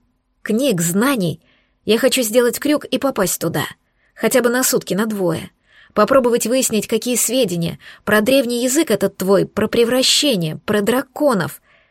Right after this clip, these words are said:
Чем больше город, тем больше возможностей. Так всегда было". Но время. "Я его тебе путь уменьшаю своими перелётами",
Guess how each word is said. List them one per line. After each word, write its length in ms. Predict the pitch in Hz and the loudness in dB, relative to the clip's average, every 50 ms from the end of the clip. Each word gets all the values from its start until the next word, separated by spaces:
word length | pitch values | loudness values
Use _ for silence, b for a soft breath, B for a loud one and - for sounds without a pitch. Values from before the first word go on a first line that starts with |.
| _ _ _ _ | _ _ _ _
Чем 220 | - - 233 233 | -2 -2 0 2
больше 340 | 233 277 277 226 - - 208 | 4 4 4 2 2 0 -2
город, 400 | 196 196 269 311 285 220 - - | 0 2 2 4 4 2 0 -2
тем 220 | - - 202 190 196 | -2 -2 0 2 2
больше 280 | 226 254 233 - - | 2 2 2 2 0
возможностей. 800 | 208 208 196 190 233 277 285 262 - 180 180 - - 180 160 147 b b b b b - | 0 0 0 0 0 0 0 0 0 -2 -2 -2 -2 -2 -2 -4 b b b b b -2
Так 140 | 226 202 - | -2 0 0
всегда 360 | - - 220 226 302 320 285 | 0 -2 0 2 2 2 2
было". 400 | 196 202 180 175 160 135 - - _ _ _ _ _ _ _ _ _ _ _ _ _ _ _ _ _ _ _ _ _ _ _ _ _ _ _ _ _ _ - | 2 2 2 2 0 -2 -6 -12 _ _ _ _ _ _ _ _ _ _ _ _ _ _ _ _ _ _ _ _ _ _ _ _ _ _ _ _ _ _ -8
Но 360 | 185 185 180 175 175 175 170 | -6 -4 -2 -2 -2 -2 -4
время. 800 | 165 170 190 190 240 269 240 190 175 165 131 - - - - - _ _ _ _ _ _ _ _ _ _ _ _ _ _ _ _ _ _ _ _ _ _ _ _ _ _ _ _ _ _ | -4 -2 0 0 2 2 2 0 -2 -2 -4 -6 -8 -10 -14 -18 _ _ _ _ _ _ _ _ _ _ _ _ _ _ _ _ _ _ _ _ _ _ _ _ _ _ _ _ _ _
"Я 260 | - 208 196 262 311 | -4 0 2 4 4
его 180 | 330 294 233 208 | 4 4 4 2
тебе 260 | - - 214 202 233 | 2 0 0 0 0
путь 380 | 226 - _ - 311 247 - - | 0 -2 _ 0 0 2 2 0
уменьшаю 480 | 190 190 196 202 - - 294 302 277 | 0 0 0 0 2 2 4 4 2
своими 360 | 220 - - 202 214 226 233 233 | 2 2 2 2 2 2 0 -2
перелётами", 840 | 233 - 247 262 285 277 247 185 156 156 - 160 139 131 113 - | -2 0 0 2 2 4 2 2 2 0 -2 -4 -4 -6 -8 -10